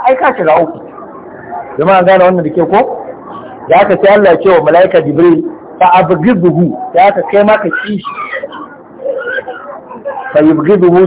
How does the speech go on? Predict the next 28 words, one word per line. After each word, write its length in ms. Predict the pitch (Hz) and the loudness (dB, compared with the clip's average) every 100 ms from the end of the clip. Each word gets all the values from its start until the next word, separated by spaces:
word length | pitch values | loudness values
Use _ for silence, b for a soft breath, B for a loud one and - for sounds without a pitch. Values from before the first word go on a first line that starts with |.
| 156 | 2
Jibril, 580 | 156 160 175 170 170 - - - | 0 4 4 4 0 -6 -12 -4
sai 100 | 196 | 0
mala'ika 420 | 190 170 175 175 | 2 2 2 2
Jibril 320 | 151 151 180 160 | 0 2 2 2
ya 100 | 139 - | 0 -2
ƙi 140 | 190 180 | -4 -4
shi, 180 | 185 180 - - - - | -4 -6 -8 -16 -10 -2
thumma 240 | 214 196 | 0 2
yunadi 500 | 160 156 175 165 180 | 2 2 2 2 0
fi 200 | 175 160 | -2 -2
ahli 280 | 156 165 147 117 | 0 0 0 -2
sama. 260 | 131 135 123 - - - | -2 0 -2 -6 -12 -10
Mala'ika 360 | 127 160 185 170 | 0 2 4 2
Jibril 320 | 156 170 165 | 2 0 2
sai 100 | 170 | 2
ya 80 | 175 160 | 0 2
fara, 240 | 175 165 147 - - | 2 2 0 -4 -2
sai 100 | 196 | 0
ya 60 | 180 | 2
sake 260 | 180 180 160 - | 0 0 -4 -2
tara 500 | 190 202 208 190 139 - - - - - - | 2 4 6 4 2 -2 -12 -16 -20 -20 -4
wato 360 | 139 156 - 151 | 2 2 2 0
mala'iku 520 | 151 151 151 151 196 | 2 4 2 0 -2
da 100 | 165 | -2
ke 200 | 165 143 | -2 -4
sama 160 | 170 160 | -2 0
gaba 200 | 131 139 | 0 2
ɗaya. 280 | 143 139 139 | 2 4 2